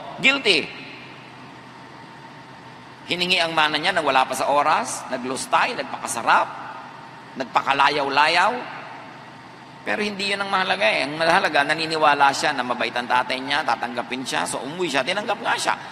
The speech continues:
Inungkat ba ng tatay kahit any of the laws? Hindi. Kasi naniniwala yung tao na yung tatay niya mabait,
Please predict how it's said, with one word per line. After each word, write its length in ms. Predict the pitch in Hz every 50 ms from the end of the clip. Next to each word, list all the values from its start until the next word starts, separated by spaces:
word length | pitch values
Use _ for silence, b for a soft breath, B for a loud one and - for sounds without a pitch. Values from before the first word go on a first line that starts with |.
| B B - -
Inungkat 640 | 160 165 156 151 143 143 139 123 - 139 135 - -
ba 160 | 127 127 120
ng 160 | 131 135 143
tatay 560 | 139 127 123 110 110 - - 101 113 127 - - -
kahit 240 | 131 117 123 127 123
any 320 | - 123 123 127 123 110
of 80 | 117 117 120 120
the 80 | 113
laws? 640 | 117 120 123 135 - - - - - - - - - - - - - - - - - - 156
Hindi. 240 | 156 147 127 110 - - - - - - - - - - - - - - - - - - - - - - - - - - - - - - -
Kasi 240 | 147 135 143 143 135
naniniwala 800 | 131 127 131 139 151 170 175 151 151 143 127 127 127 123 120 123 131
yung 380 | 131 135 135 135 139 123 - -
tao 500 | 117 120 113 107 101 113 135 165 196 220 - - - - - -
na 80 | - 135
yung 240 | 143 147 143 139 123
tatay 320 | 135 135 131 131 131 127
niya 140 | 123 120 123
mabait, 580 | 131 135 139 143 139 - - 156 165 175 190